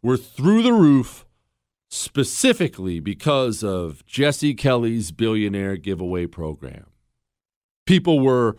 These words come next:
actually breaking into homes, taking children out of cribs at night from their parents just so they could show up at my house and get ten thousand dollars like everyone else. Would you still say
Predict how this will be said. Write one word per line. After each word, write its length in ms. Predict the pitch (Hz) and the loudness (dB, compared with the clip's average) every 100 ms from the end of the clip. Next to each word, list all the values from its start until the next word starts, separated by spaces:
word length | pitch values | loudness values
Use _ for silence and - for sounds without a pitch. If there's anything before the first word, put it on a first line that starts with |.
| _ _ _ - | _ _ _ -2
actually 320 | 151 - 131 | -2 -2 -6
breaking 500 | 95 135 151 156 143 | -2 2 2 2 0
into 180 | 143 123 | 2 2
homes, 580 | 101 143 127 104 - - | 2 2 2 0 -4 -2
taking 440 | 196 185 170 131 | 0 2 0 -6
children 480 | - 175 180 151 131 | -4 0 0 0 -2
out 160 | 120 | -4
of 140 | 98 - | -4 -10
cribs 600 | - - 170 139 98 - | -12 -2 2 2 -2 -6
at 160 | 113 113 | -6 -2
night 240 | 110 101 | -2 -2
from 300 | - 143 143 | -2 -2 0
their 120 | 135 | -2
parents 540 | - 147 127 104 - - _ _ | -2 -4 -2 -4 -8 -18 _ _
just 300 | - 156 - | -6 -4 -4
so 160 | - 143 | -2 0
they 120 | 135 | 0
could 180 | 127 110 | 0 -2
show 400 | - - 151 147 | -2 2 4 4
up 140 | 143 | 2
at 140 | 135 127 | 0 0
my 200 | 131 117 | -2 -2
house 440 | 107 107 101 - _ _ _ _ _ | -2 -4 -6 -10 _ _ _ _ _
and 140 | 104 92 | -12 -6
get 180 | 110 | -6
ten 240 | - 104 95 | -4 -4 -2
thousand 380 | 95 92 87 82 | 0 0 -2 -4
dollars 420 | 85 80 76 76 | -2 -2 -6 -8
like 200 | 82 78 | -8 -8
everyone 360 | 80 78 73 | -10 -10 -12
else. 140 | 73 - _ _ _ _ _ _ _ _ _ _ _ _ _ _ _ _ _ _ _ - | -14 -16 _ _ _ _ _ _ _ _ _ _ _ _ _ _ _ _ _ _ _ -6
Would 220 | 117 131 | -4 -2
you 120 | 190 | -2
still 460 | 185 - - 165 160 | -2 -4 2 2 2
say 720 | - 147 139 135 131 131 120 | 0 0 2 2 0 -2 -6